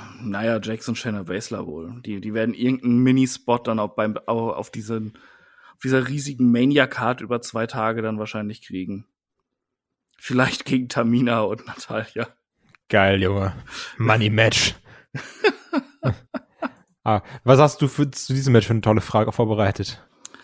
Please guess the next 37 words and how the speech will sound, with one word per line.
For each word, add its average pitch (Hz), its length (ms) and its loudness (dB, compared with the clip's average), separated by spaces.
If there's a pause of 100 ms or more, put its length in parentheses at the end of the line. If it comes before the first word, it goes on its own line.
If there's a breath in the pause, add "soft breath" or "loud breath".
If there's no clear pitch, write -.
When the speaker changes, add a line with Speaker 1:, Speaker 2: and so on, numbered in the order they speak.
(760 soft breath)
Speaker 2:
Wie 143 160 6
oft 123 120 2
wird 131 120 6
Speaker 1:
Äh. - 20 6
Speaker 2:
Nia 131 160 8
Jax 117 240 4
botchen? 135 560 2
Hundertmal. 123 760 4 (180)
Speaker 1:
<laughs> - 160 -2 (800 loud breath)
Da, 143 140 6
das - 280 -2
kann 135 140 0
man 120 100 2
nicht 113 180 -4
zählen, 82 380 -10
also 87 220 -10
da 101 80 -8
kommen 107 180 -8
wir 104 60 -6
ja 101 60 -8
gar 98 80 -8
nicht 92 140 -12
mit. 104 220 -10 (340 loud breath)
<laughs> - 320 -12
Nein, 147 380 2
ich, - 160 -6 (120)
ich 131 180 -6
habe, 156 420 -4
ähm, 123 480 -4 (720 soft breath)
wird 127 320 -2
Sasha 135 320 -4
Banks 127 400 -2
den - 180 -4
Ansatz 180 400 2
endlich 120 320 -2
nachgefärbt 120 680 -4
haben 113 400 -4